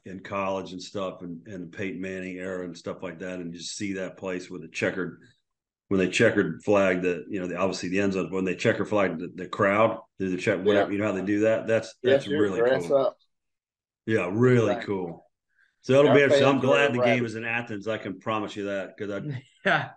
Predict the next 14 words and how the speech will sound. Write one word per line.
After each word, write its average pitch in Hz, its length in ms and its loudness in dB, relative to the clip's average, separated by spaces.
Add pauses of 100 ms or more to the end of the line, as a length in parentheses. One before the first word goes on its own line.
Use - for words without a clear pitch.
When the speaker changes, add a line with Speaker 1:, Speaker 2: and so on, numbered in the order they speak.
(340)
Speaker 1:
that, 113 220 -6
that 117 160 -2
would 110 100 -4
not 110 220 -6
be 107 80 -4
fun 101 320 -6
going 98 260 -6
to 92 60 -8
Knoxville. 87 580 -10 (800)
Speaker 2:
Man, 131 160 -2
I 156 160 -2
hope, 160 260 2
I 190 80 0
hope, 185 240 -4